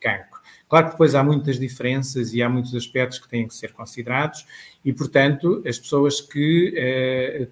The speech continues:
têm, eh, eh, uma história familiar de cancros em determinadas áreas, como, por exemplo, o cancro da mama, que é um daqueles que está melhor estudado nesse aspecto, eh, devem ter um seguimento, eh, especial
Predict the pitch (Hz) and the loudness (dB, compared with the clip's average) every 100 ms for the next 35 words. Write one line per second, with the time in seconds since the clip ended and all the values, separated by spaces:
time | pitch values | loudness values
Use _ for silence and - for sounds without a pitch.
0 | _ 139 131 143 143 147 - - 143 127 | _ 2 2 4 2 0 -4 -8 -6 -6
1 | - 127 127 127 123 123 - - 127 123 | -4 -2 0 0 -2 -8 -18 -4 -2 -2
2 | 127 143 143 139 143 139 135 127 113 - | 2 4 4 4 2 4 4 2 0 -2
3 | - 127 123 117 127 139 - - 123 123 | -2 0 -2 -4 0 0 -2 -4 0 2
4 | 113 110 107 120 147 147 - 120 117 113 | 0 -2 -6 -2 0 -2 -4 -6 -6 -10
5 | 107 113 107 107 143 110 - 113 104 104 | -12 -12 -14 -16 -16 -16 -10 -10 -10 -16
6 | 104 107 139 151 120 - 110 110 107 - | -12 -2 2 2 2 -2 -10 -10 -14 -10
7 | 113 - - - 113 113 - - _ 117 | -10 -8 -12 -10 -10 -10 -18 -20 _ -2
8 | 117 - 113 107 113 113 - 113 - 127 | -2 -4 -6 -6 -6 -10 -8 -12 -2 0
9 | 131 - 156 - - - - 131 - 135 | 0 -2 -8 -8 -20 -10 0 2 2 6
10 | 131 139 139 156 160 160 - 127 139 151 | 10 10 10 6 4 2 2 4 4 4
11 | 143 127 - 120 127 123 123 120 120 113 | 0 -2 -2 0 4 4 2 0 -2 -2
12 | 117 110 104 104 101 - - - - 120 | -4 -6 -10 -12 -14 -16 -10 -6 -2 0
13 | 117 120 139 160 | 2 2 2 2